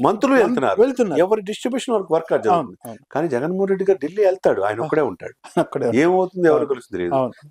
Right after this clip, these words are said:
Speaker 1: ఇరవై మంది ఎంపీలు మెడలో వంచి స్పెషల్ స్టేటస్ తెస్తారు.
Speaker 2: తెస్తారు.
Speaker 1: ఐదు సంవత్సరాలు మెడలో వంచింది చూసావా? స్పెషల్
Speaker 2: చూసాం.
Speaker 1: స్టేటస్ ఏమైనా వచ్చిందా?
Speaker 2: అసలు
Speaker 1: ఏమీ
Speaker 2: ఉం.
Speaker 1: రాలా.
Speaker 2: లేదు.
Speaker 1: ఏమీ మిగల్చలా.
Speaker 2: అవును.
Speaker 1: కొండలు తొలిచారు, ప్యాలెస్లు కట్టుకున్నారు ఐదు వందల కోట్లతో.
Speaker 2: అవును.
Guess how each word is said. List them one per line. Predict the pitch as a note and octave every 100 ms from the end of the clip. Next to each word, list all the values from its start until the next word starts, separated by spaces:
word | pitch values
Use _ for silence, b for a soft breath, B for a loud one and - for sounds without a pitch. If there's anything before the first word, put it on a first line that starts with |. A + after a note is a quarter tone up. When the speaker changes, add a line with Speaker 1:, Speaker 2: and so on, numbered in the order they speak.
| -
Speaker 1:
ఇరవై | A#2 A#2+
మంది | B2+ F3 E3+
ఎంపీలు | D#3 D3+ D3
మెడలో | D3 C#3 B2 D3
వంచి | C#3+ C#3
స్పెషల్ | - C3+ C#3
స్టేటస్ | B2+ A#2 -
తెస్తారు. | F#2+ - G2
Speaker 2:
తెస్తారు. | C#3 - G#2 D3 D#3 _ G#2
Speaker 1:
ఐదు | B2+
సంవత్సరాలు | D3 D3 D#3 C#3+
మెడలో | A#2+ C3+
వంచింది | B2 - B2+ G#2+ G2 G2 _ _ B B
చూసావా? | _ _ - B2+ B2+ C3+
స్పెషల్ | - C#3+
Speaker 2:
చూసాం. | D3+ D3
Speaker 1:
స్టేటస్ | C3 A#2
ఏమైనా | G#2+
వచ్చిందా? | - D3 B3 -
Speaker 2:
అసలు | B2+ - A#2 - -
Speaker 1:
ఏమీ | A#2+ F3
Speaker 2:
ఉం. |
Speaker 1:
రాలా. | F#3 F3 E3+
Speaker 2:
లేదు. | B2+ G#2+ - _
Speaker 1:
ఏమీ | G2+ C3 F#3+
మిగల్చలా. | F#3 F3+ F3+ F3 F3 -
Speaker 2:
అవును. | A#2+ - -
Speaker 1:
కొండలు | A2 C#3+ D3
తొలిచారు, | C#3+ B2+ C3 B2+ - _ _ _ _
ప్యాలెస్లు | G2 B2 C#3 C3+
కట్టుకున్నారు | A#2 - G#2+
ఐదు | G2 F#2+
వందల | F2+
కోట్లతో. | F#2+ F2+ E2+ - F#2
Speaker 2:
అవును. | C3 A#2+